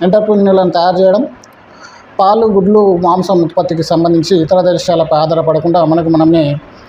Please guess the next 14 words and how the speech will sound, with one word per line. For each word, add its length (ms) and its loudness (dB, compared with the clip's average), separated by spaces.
స్వయం 280 0
సమృద్ధి 340 0
సాధించడం 480 0
అనేది 240 0
ప్రభుత్వ 340 -2
లక్ష్యంగా 500 -2
కనిపిస్తుంది. 500 -4
ఇక 100 -2
నెక్స్ట్ 400 -2
వచ్చేసి, 540 0
ఈ 80 0
స్కీమ్కు 1300 -4
అప్లై 320 -2
చేయడానికి 720 0